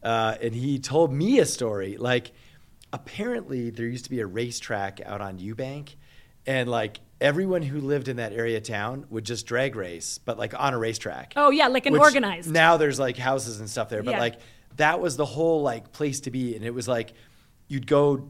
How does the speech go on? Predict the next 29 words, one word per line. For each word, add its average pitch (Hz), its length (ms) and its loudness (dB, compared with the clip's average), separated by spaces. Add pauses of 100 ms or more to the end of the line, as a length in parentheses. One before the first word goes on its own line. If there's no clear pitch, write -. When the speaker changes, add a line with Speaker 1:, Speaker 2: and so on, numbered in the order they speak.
Speaker 1:
you'd 127 200 -6
go 127 320 2
drag 147 400 0
race, 165 340 -2
and 123 180 -10
then 123 80 -6
you'd 127 140 -8
go 127 100 -4
to 117 60 -6
Caravan 104 480 -6
East. - 340 -14 (300)
Speaker 2:
Oh, 294 220 -4
Speaker 1:
So 123 320 2
Speaker 2:
yeah. - 280 -6
Speaker 1:
Caravan 165 360 4
East, 156 200 -2
which 123 200 -6
now 123 240 0
is 131 100 -6
the - 100 -6
International 123 520 -6
District 113 280 -10
Library. 110 260 -4 (120)
Speaker 2:
That's 110 100 -4
right. 370 320 -4 (540)
Speaker 1:
But 113 200 -12
man, 120 260 -10
Caravan 127 520 -6
East, 123 360 -6